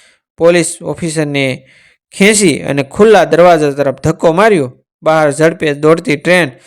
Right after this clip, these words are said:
નીચે પાટા, એક સેકન્ડમાં બધું ખત્મ થઈ શકે એવું દ્રશ્ય. પોલીસ ઓફિસરના મનમાં એક જ ચહેરો આવ્યો કે, "તેના પિતાનો હજી નહીં, હજી મારું કામ પૂરું નથી."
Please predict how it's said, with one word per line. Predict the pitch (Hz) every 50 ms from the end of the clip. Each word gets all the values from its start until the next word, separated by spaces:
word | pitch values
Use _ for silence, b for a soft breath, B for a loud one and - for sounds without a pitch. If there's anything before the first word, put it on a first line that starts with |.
| b b b b b _ 165
નીચે | 165 165 160 170 160 143
પાટા, | 147 160 165 180 175 175 147 135 120 - - 147
એક | 156 151 151
સેકન્ડમાં | - - 170 165 170 175 160 156 151 143 143
બધું | 160 156 151 156 139
ખત્મ | - 165 185 202 202 - 175 156
થઈ | 143 165 185 214 208
શકે | 208 196 190 247 233 185
એવું | 226 254 247 214
દ્રશ્ય. | 170 165 143 139 131 127 - - 139 147 b b b b b b b b b b b b _
પોલીસ | - 175 175 175 170 - 175
ઓફિસરના | 170 160 175 170 - - 170 156 151 147 143 139 131 127 135 _ -
મનમાં | 143 151 156 156 151 147 147
એક | 160 202 220 220 196
જ | 156
ચહેરો | 135 - - 151 151 151 147 143 _ _ _ _ _ _ _ _ - 170 151
આવ્યો | 151 151 151 143 135 127 120 - _ _ _ _ _ _
કે, | - 143
"તેના | - 151 151 147 143
પિતાનો | 143 - 175 180 190 175 160 151 147 143 135
હજી | 135 139 135 156 143
નહીં, | 139 151 165 185 190 175 143 120 - b b b b b b b b b b b b b b _ _ -
હજી | 147 147 147 156 151 147 139 127 - - _ 147
મારું | 139 143 151 151 139 -
કામ | - 139 143 139 131
પૂરું | - 139 143 143 139 131
નથી." | 131 127 127 - 135 - _